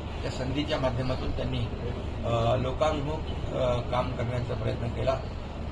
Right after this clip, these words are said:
आणि, अ, त्यांनी एक वेगळी छाप या समाजकारणामध्ये ठाण्याच्या,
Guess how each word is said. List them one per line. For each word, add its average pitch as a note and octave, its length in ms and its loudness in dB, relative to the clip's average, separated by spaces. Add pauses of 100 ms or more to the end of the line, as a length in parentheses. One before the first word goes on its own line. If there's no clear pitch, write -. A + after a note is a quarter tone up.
आणि, C3 500 0 (100)
अ, A2+ 720 0 (160)
त्यांनी C3 420 0 (480)
एक C#3+ 140 0
वेगळी C3+ 340 0
छाप B2 320 4 (640)
या B2 420 4 (520)
समाजकारणामध्ये A#2+ 840 2 (560)
ठाण्याच्या, B2 440 0